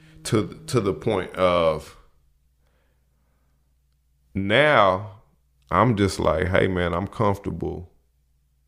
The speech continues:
I, I'm, I'm, I'm comfortable in who I am to where I can go out." I feel like, "Hey man, I can,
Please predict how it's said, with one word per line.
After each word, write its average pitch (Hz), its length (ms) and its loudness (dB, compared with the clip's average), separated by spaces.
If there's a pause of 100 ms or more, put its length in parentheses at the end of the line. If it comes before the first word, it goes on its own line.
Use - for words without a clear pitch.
(140)
I, 110 160 -4 (180)
I'm, 107 260 6 (160)
I'm, 107 280 4 (100)
I'm 101 340 4 (400)
comfortable 113 640 4
in 92 140 6
who 117 200 2
I 104 220 6
am 95 440 2 (400)
to - 100 -10
where 95 160 2
I 98 100 4
can 101 200 -8
go 90 240 4
out." 80 320 2 (520)
I 85 100 4
feel - 200 0
like, - 240 4
"Hey 117 180 4
man, - 260 2
I 101 120 6
can, 98 140 2